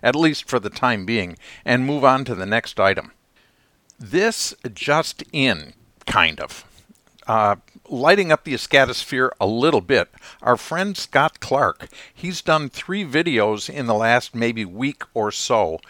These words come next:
and I think I posted the first of the three, um, maybe on Monday. I don't recall exactly, but you know what it is anyway. He is going back and revisiting his conjectures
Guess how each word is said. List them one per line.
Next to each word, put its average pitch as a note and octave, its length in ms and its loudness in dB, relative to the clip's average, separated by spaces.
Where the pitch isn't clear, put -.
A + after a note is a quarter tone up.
and A2+ 120 0
I G#2+ 100 4
think - 220 -4
I A#2+ 100 4
posted C#3+ 500 -2
the G#2 80 -2
first - 420 -4
of A2 140 0
the F#2 120 -8
three, A2 520 -6
um, B2+ 760 2
maybe F3+ 280 0
on G#2 200 2
Monday. G2 540 0
I A#2 100 2
don't C3 180 2
recall A#2+ 380 2
exactly, G#2+ 500 2
but G#2 200 -2
you C3 100 -6
know C#3 160 2
what A2+ 160 2
it G#2 80 0
is A#2+ 220 -2
anyway. G2+ 500 -2
He E3+ 160 -2
is D3+ 140 2
going C#3 300 -4
back A2+ 260 2
and A2+ 160 -4
revisiting A2+ 760 -6
his D#3 300 -2
conjectures A2+ 840 0